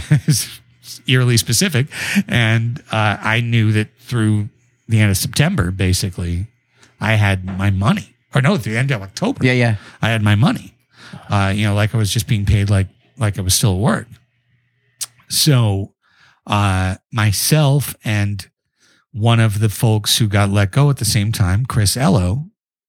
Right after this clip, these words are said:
Speaker 1: who I've been mistaken for five million times in my
Speaker 2: <laughs>
Speaker 1: life. I thought about changing my name a couple times just for the number of points people said, "Oh,
Speaker 2: <laughs>
Speaker 1: I've kn-, I know you, Chris.
Speaker 2: I know you, Chris."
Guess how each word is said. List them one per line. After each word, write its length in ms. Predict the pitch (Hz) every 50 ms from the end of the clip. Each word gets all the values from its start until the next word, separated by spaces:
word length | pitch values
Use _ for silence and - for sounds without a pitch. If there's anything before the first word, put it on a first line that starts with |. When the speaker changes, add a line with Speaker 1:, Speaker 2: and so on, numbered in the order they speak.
| _ _ _ _ _ _ _ - - -
Speaker 1:
who 100 | - 104
I've 160 | 101 95 92
been 160 | 107 104 107
mistaken 560 | 113 113 - - - 117 107 95 - 104 104
for 560 | 101 - - 107 107 107 107 101 101 104 104 - _ _ _ _ _ _ _ _ _ _ _ _ _ _
five 400 | - - 110 107 107 107 101 104
million 460 | 110 113 110 110 113 117 117 120 113
times 640 | - 107 95 90 90 92 107 120 117 - - - - - 101 - 107 - - 139 - - 131
in 180 | - 110 107 107
my 160 | 107 101 104
Speaker 2:
<laughs> 20 | 104
Speaker 1:
life. 460 | 98 92 90 87 95 107 - - _ _ _ _ _ _ _ _ _ _ _ _ - -
I 80 | 107
thought 260 | 110 - 135 127 123
about 220 | 120 120 117 113 -
changing 280 | - 120 110 104 101
my 100 | 117 113
name 240 | 110 113 104 101 104
a 60 | 98
couple 280 | 87 - 113 101 107 104
times 260 | - 110 98 98 98
just 340 | - 113 101 - - _ _ _ -
for 140 | - 127
the 100 | 113 104
number 220 | 98 107 104 101 98
of 140 | 92 - -
points 400 | - 117 104 101 104 - - - - -
people 240 | - - 104 - 101
said, 220 | - - 101 104
"Oh, 160 | 139 185 - - - - 294 - - - 147
Speaker 2:
<laughs> 360 | - - - - _ _ _ -
Speaker 1:
I've 200 | - 262 202 170
kn-, 140 | 185 208 -
I 140 | 180 202 254
know 140 | 254 185
you, 200 | 156 127 123 123
Chris. 220 | - - - 143 180
Speaker 2:
I 40 | 190
know 60 | 165
you, 100 | 160 147
Chris." 320 | - 160 165 190 - -